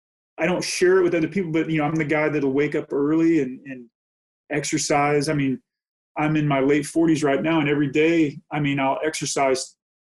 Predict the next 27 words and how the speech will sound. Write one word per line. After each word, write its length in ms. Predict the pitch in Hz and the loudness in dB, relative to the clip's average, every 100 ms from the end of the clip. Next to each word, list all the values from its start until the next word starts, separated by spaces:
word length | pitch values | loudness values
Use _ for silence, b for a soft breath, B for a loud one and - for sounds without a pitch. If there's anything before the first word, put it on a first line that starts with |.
| _ _ - | _ _ -8
to 100 | - | 0
where 80 | 143 | 0
I 60 | |
taste 280 | 131 156 143 | 2 -2 -2
blood 220 | 135 147 | 0 0
in 60 | 135 | 0
my 120 | 120 | -2
li-, 200 | 113 127 - | -4 -8 -6
mouth, 300 | 127 117 - | -6 -6 -4
you 100 | 143 | 2
know? 100 | 139 | 2
And 100 | 139 | 2
it's 80 | 143 | 2
like, 160 | 139 | 0
I 120 | 143 | 2
enjoy 640 | 143 120 113 147 156 170 160 | 0 0 -2 2 4 6 4
moving 500 | 143 151 170 165 151 | 2 2 2 2 0
my 140 | 139 | 0
body. 440 | 120 131 143 156 151 | 0 0 2 2 2
I 100 | 135 | 0
enjoy 600 | 127 113 143 156 160 156 | -2 -4 0 4 4 2
feeling 520 | 151 - 156 151 147 | 0 -2 0 0 -2
the 80 | 139 | -2
limits 420 | 131 143 151 147 | -2 -2 -2 -4
of 160 | 147 - | -6 -4
my 240 | 135 135 | -4 -2
mortality, 760 | 131 127 123 - - - 202 | -4 -6 -8 -4 -2 0 0